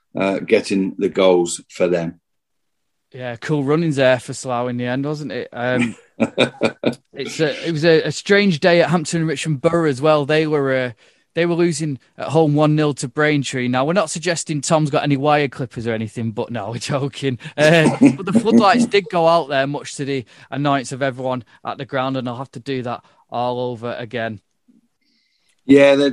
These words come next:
Speaker 1: they, they've got to do it again. And, uh, you know, if you were looking from afar, you might think, "Hang on a minute, one nil down at home, half time." But Tom's reassured us that actually, although that was the <laughs> scoreline,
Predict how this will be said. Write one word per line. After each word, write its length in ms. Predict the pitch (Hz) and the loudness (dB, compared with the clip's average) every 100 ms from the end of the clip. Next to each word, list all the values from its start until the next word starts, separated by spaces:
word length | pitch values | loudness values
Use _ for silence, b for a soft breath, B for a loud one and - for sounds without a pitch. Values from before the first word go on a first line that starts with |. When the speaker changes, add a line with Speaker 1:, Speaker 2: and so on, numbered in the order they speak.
| 139 | -2
Speaker 1:
they, 120 | 135 | -4
they've 140 | 151 | -2
got 120 | 143 143 | 0 2
to 80 | |
do 160 | 127 131 | 4 2
it 80 | 110 | 0
again. 400 | 117 123 120 120 | -4 -4 -2 -2
And, 260 | 117 117 | -2 -2
uh, 140 | 120 113 | -2 -4
you 100 | 127 | -4
know, 120 | 123 | 0
if 220 | 120 120 135 | 2 2 0
you 80 | |
were 80 | 127 | 0
looking 320 | 139 135 120 - | 0 -2 -6 -10
from 160 | 113 | -12
afar, 420 | 107 - 110 104 | -10 -4 -2 -2
you 120 | 104 101 | -6 -4
might 180 | 104 - | -6 -6
think, 160 | - 95 | -12 -8
"Hang 140 | 113 | -4
on 140 | 107 95 | -4 -4
a 40 | |
minute, 280 | 92 107 - | -4 -6 -2
one 160 | 117 117 | 0 2
nil 160 | 104 | 2
down 260 | 101 104 98 | 0 -4 -6
at 80 | 98 | -8
home, 240 | 98 98 | -8 -2
half 240 | 107 107 - | 0 0 -2
time." 240 | 104 98 98 B B B B | -2 -2 -4 B B B B
But 180 | - - | -2 0
Tom's 380 | - 123 113 104 | 2 4 4 4
reassured 580 | 110 104 - 110 104 95 | 6 6 6 6 6 4
us 160 | 95 - | -2 -6
that 140 | 101 117 | -4 -4
actually, 380 | 82 - 98 | -4 0 4
although 260 | 101 110 110 | 4 4 4
that 220 | 113 107 | 4 2
was 240 | 107 113 107 | 2 2 0
the 160 | - | -8
<laughs> 40 | - | -6
scoreline, 560 | - 117 110 101 98 | 2 4 4 4 -2